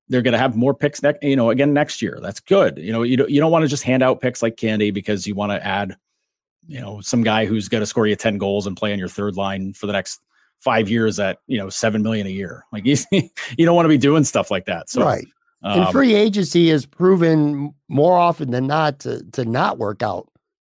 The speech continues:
Speaker 2: for teams around the league. Teams that tend to
Speaker 1: Oh,
Speaker 2: spend
Speaker 1: yeah.
Speaker 2: huge on free agency, usually it doesn't work out. I got one more thing too. With Vi-, Vinny Hinostroza re-signed for one
Speaker 1: Mm-hmm.
Speaker 2: year, and I don't have nothing against him as a player. He,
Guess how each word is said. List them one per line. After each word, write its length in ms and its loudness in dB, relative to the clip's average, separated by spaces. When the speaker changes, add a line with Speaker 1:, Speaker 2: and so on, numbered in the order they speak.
Speaker 2:
for 100 0
teams 280 2
around 200 2
the 60 -4
league. 180 -8
Teams 280 0
that 160 0
tend 200 0
to 160 -6
Speaker 1:
Oh, 40 2
Speaker 2:
spend 100 4
Speaker 1:
yeah. 180 0
Speaker 2:
huge 300 -2
on 160 -2
free 200 -4
agency, 360 -4
usually 580 -4
it 220 0
doesn't 320 4
work 280 0
out. 200 2
I 60 2
got 140 2
one 140 2
more 140 2
thing 160 -2
too. 140 0
With 200 -2
Vi-, 160 -8
Vinny 280 -2
Hinostroza 840 -2
re-signed 600 -8
for 160 -8
one 240 -2
Speaker 1:
Mm-hmm. 80 -2
Speaker 2:
year, 240 -6
and 100 -2
I 100 0
don't 400 0
have 220 -2
nothing 280 0
against 320 -2
him 120 -2
as 80 -4
a 60 -6
player. 340 -2
He, 180 -6